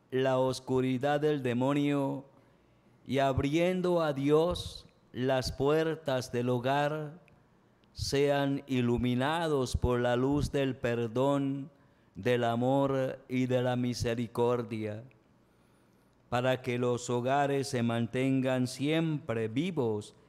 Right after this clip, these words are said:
en el Señor, para que exista el perdón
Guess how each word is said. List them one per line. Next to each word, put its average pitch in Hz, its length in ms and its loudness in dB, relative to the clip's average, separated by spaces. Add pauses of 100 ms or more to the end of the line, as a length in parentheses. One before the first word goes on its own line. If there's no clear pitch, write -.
en 120 200 0
el 117 180 0
Señor, 117 840 0 (720)
para 131 340 0
que 131 140 0
exista 139 1000 -2
el 151 260 2
perdón 131 880 0